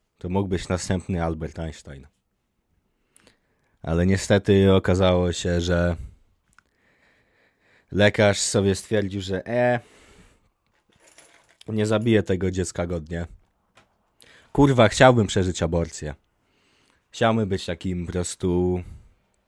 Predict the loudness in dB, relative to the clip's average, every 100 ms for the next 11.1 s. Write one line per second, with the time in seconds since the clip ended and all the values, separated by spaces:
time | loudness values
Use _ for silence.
0 | _ _ _ _ _ _ _ _ -6 -2
1 | -2 0 0 0 -2 -2 -4 -10 -18 -20
2 | _ _ _ _ _ _ _ -18 -18 _
3 | -8 -4 -2 -2 -4 -6 -6 -4 -4 -2
4 | -4 -6 -8 -10 -6 -6 -6 -8 -6 -6
5 | -8 -16 -18 _ _ _ _ _ _ 0
6 | 0 0 -10 -16 0 2 2 2 2 2
7 | 2 4 4 2 0 -4 -4 -6 -12 _
8 | _ _ _ -6 -4 -4 -4 -4 -2 -2
9 | 0 -2 -4 -8 -4 0 2 2 2 0
10 | 0 -2 -4 -4 -4 -4 -4 -2 -2 -4